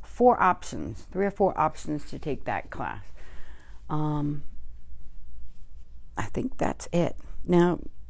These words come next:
again, don't forget, Stitch Happens starts next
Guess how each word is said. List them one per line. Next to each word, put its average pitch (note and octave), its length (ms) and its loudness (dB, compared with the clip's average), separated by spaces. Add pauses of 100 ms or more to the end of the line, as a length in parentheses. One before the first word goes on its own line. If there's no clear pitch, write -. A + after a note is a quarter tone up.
again, E3 520 8
don't D#3 260 6
forget, G3 420 12
Stitch - 340 8
Happens G3 420 6
starts D3+ 400 -2
next C3 640 -4